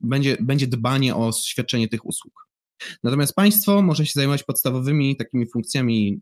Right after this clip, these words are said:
leczenia, nie mówię, to jest z pewnych powodów potrzebne, ale ja bym raczej stawiał właśnie też na te podstawowe, bo wbrew pozorom te koszty by się ładnie rozkładały, tylko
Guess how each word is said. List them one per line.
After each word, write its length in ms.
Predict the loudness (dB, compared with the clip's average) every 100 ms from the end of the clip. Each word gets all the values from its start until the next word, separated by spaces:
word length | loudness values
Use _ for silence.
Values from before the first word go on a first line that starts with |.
| -8
leczenia, 460 | -4 -4 -2 2 4
nie 140 | 4
mówię, 320 | 2 2 0 0
to 120 | -2 -4 _ -6
jest 220 | -2 -2
z 60 | -2
pewnych 280 | -2 -2 -2
powodów 300 | -2 -2 -2
potrzebne, 540 | -6 -2 0 4 2 2
ale 400 | 0 2 0 -2 -8 -20 -20 _ _
ja 80 | 0
bym 120 | 2
raczej 220 | 0 -2
stawiał 280 | -2 -2 -2
właśnie 280 | 0 -2 -4
też 180 | -4 -4
na 80 | -4
te 200 | -4 -8 _ -6
podstawowe, 580 | -4 -2 -2 -4 -6 -14 _ -6
bo 380 | 0 2 0 -2 0
wbrew 260 | 2 2 2
pozorom 340 | 4 4 4
te 80 | 2
koszty 280 | 0 2 0
by 80 |
się 140 | 2 2
ładnie 260 | 0 0
rozkładały, 580 | -2 -2 -4 -2 -2 -4 -10 _
tylko 360 | -4 0 0